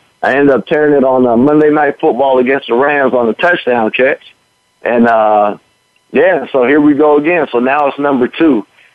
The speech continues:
And so now it's a point in time where I think that, you know, is anybody gonna give me an opportunity for, you know, a guy who tears his A C L twice,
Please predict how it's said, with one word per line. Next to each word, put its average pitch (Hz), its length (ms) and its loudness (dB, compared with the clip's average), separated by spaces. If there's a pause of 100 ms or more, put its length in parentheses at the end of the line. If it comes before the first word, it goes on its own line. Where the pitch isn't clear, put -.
(180)
And 113 140 -4
so 123 100 -2
now 151 300 0
it's 127 100 -4
a - 60 0
point 143 280 0
in 131 80 0
time 143 300 0
where 127 120 2
I 147 60 0
think 123 280 0
that, 117 240 0
you 113 100 0
know, 104 220 0
is 117 220 2
anybody 135 280 2
gonna 131 160 0
give 135 100 -2
me 143 100 -4
an 113 60 0
opportunity 127 580 0
for, 110 280 0 (400)
you - 80 -2
know, 139 120 2
a 127 40 2
guy 147 160 2
who 139 100 2
tears 160 260 2
his 127 80 0
A 139 220 0
C 151 120 2
L 208 160 2
twice, 147 400 -2